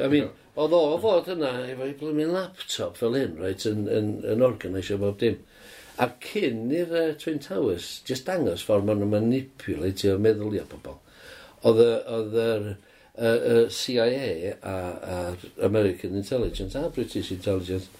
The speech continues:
Speaker 1: wedi bod yn chwilio am y Bin Laden 'ma ers bloody blynyddoedd. Oedden nhw'n cael footage bach, oedden nhw'n sbio ar y mynyddoedd i drio gweithio allan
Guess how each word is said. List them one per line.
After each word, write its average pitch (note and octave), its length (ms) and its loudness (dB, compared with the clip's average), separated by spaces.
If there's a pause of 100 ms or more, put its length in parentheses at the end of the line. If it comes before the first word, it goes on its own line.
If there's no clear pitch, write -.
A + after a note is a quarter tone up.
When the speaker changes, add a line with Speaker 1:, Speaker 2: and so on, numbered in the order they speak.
(1040)
Speaker 1:
wedi G#2 240 0
bod A#2 160 2
yn - 60 0
chwilio A#2+ 320 0
am G2 100 -6
y G2+ 80 -6
Bin A#2 160 0
Laden A#2+ 340 -4
'ma F2 200 -12
ers - 220 -8 (140)
bloody G#2+ 400 -2
blynyddoedd. B2+ 640 2 (440)
Oedden A2+ 240 4
nhw'n A2+ 140 2
cael A2 260 0
footage - 640 -2
bach, A#2+ 240 -2
oedden F#2 160 -2
nhw'n F2+ 100 -4
sbio - 360 -4
ar - 100 -6
y - 60 -6
mynyddoedd C2+ 580 -2
i G#2+ 80 -2
drio G#2 320 2
gweithio B2+ 320 0
allan F#2+ 320 -4